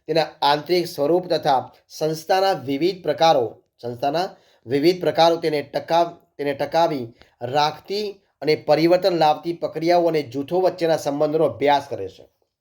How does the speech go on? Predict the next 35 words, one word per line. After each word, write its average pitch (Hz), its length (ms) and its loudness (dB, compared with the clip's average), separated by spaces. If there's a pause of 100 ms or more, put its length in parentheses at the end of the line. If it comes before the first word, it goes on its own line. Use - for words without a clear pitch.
(160)
ત્યારબાદ 151 260 2
જોઈએ 135 140 0
આપણે 123 180 2
આગળ 123 240 2 (420)
કે 147 80 -12
ડૉક્ટર 160 440 2
વિદ્યુતના, 143 460 -4
શું 135 140 -6
છે 156 40 -4
પ્રશ્ન? 170 340 -8 (280)
આગળ 139 340 4
છે 139 260 -2
કે 131 140 -16
ડૉક્ટર 151 300 0
વિદ્યુત 147 300 -4 (140)
જોશીના 147 440 0
અભ્યાસ 151 280 0
મુજબ 139 180 -8
સમાજશાસ્ત્ર 147 440 -6
એટલે 160 120 -6
શું? 185 260 -10 (360)
તો 143 60 -6
કે 151 80 0
સમાજશાસ્ત્ર 175 760 2
માનવીના 151 640 0 (360)
સામાજિક 165 680 -2
વ્યવહારનો 156 680 2
વૈજ્ઞાનિક 151 540 -2
અભ્યાસ 127 480 -2
છે. 80 140 -14 (360)
તે 131 100 -2
વ્યક્તિગત 165 600 2 (140)
અને 143 360 -2 (260)
સામૂહિક 180 680 0 (100)
આંતરક્રિયાઓ, 175 840 2